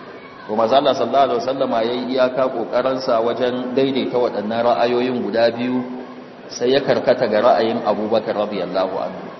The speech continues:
Ma'ana, sai aka karbi asalin abin da ake kira kuɗin fansa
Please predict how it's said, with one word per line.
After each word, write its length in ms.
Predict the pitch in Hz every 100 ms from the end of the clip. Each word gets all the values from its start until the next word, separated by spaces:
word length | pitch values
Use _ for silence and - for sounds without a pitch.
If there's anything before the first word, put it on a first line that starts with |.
| - - - - - - - - -
Ma'ana, 240 | 98 107 120 123
sai 160 | 131
aka 160 | 131 - -
karbi 560 | 104 104 120 120 120 - - - - -
asalin 400 | 117 123 123 127
abin 240 | 113 113
da 160 | 104 104
ake 160 | 110 101
kira 240 | 113 98 110
kuɗin 240 | 110 107
fansa 400 | - 110 104 110